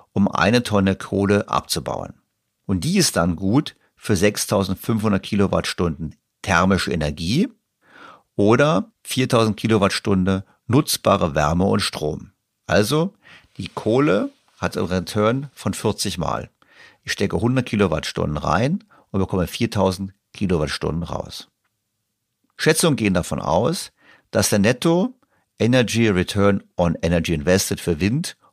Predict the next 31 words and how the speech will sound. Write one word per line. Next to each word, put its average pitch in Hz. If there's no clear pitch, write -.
heute 113
bei 95
etwa 82
dreiundzwanzig 107
und 110
der 104
Netto 120
Energy 104
Return 101
on 92
Energy 90
Invested 87
für -
Solarenergie 87
bei 85
etwa -
zwölf 82
liegt. -
Es -
gibt -
andere 113
Studien, 101
die 101
den 92
Return 90
deutlich 90
tiefer 82
sehen. -
Und 101
das 113
ist 180